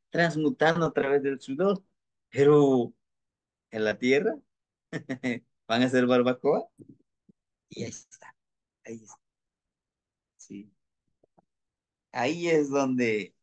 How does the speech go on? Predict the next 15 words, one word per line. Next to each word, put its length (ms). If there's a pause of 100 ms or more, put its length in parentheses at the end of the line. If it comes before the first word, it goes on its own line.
(520)
viene 460
un, 540 (1300)
un 600
gran, 520 (840)
un 100
gran 220
cambio. 500 (800)
Es 140
donde 260
haces 300
conciencia 960 (280)
qué 80
tan 240
frágil 520
eres. 640